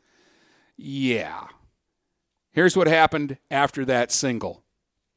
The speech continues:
Pop up to the catcher. Strike out, strike out. Fly out to center. Ground out to second. Strike out, strike out. Ground out to third. Ground out to second.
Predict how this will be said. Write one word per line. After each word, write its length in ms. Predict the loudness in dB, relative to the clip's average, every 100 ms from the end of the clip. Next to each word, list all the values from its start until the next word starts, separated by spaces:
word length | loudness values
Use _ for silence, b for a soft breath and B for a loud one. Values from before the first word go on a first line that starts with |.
| 0
Pop 220 | 4 4
up 120 | 2 -4
to 60 |
the 120 | -8
catcher. 420 | -2 0 -2 -6 -16
Strike 400 | -6 -4 -2 0
out, 220 | -2 -2
strike 360 | -2 -2 -2
out. 220 | -4 -8 -6
Fly 220 | -2 0
out 180 | 0 -4
to 60 |
center. 340 | -6 -4 -4 -4
Ground 300 | -2 -2 0
out 180 | -2
to 60 | -4
second. 380 | -6 -6 -6 -10
Strike 360 | -2 -2 -2
out, 220 | -6 -8 -6
strike 340 | -2 -2 -2
out. 240 | -6 -6
Ground 240 | -8 -4 -2
out 140 | -4
to 60 | -6
third. 340 | -8 -6 -6
Ground 260 | -6 -6 -4
out 160 | -6
to 80 | -6
second. 420 | -8 -6 -6 -10